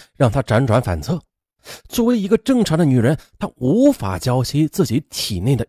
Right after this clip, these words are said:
欲望之火。其实啊，最关键的是，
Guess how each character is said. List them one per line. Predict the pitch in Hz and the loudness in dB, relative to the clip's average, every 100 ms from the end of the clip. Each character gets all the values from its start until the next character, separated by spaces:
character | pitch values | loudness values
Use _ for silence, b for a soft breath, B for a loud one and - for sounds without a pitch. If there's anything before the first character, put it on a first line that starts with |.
| _ | _
欲 | 156 | 2
望 | 117 90 | 2 2
之 | 85 107 | -2 -6
火。 | 87 - - _ _ _ _ _ _ _ _ _ _ _ _ | -6 -12 -20 _ _ _ _ _ _ _ _ _ _ _ _
其 | - - | -10 -6
实 | 87 76 | -6 -8
啊， | - - _ _ _ _ | -16 -16 _ _ _ _
最 | - 160 110 | 0 2 2
关 | 82 95 90 | 2 2 2
键 | 95 90 | 2 0
的 | 85 | 0
是， | - 98 | -2 -4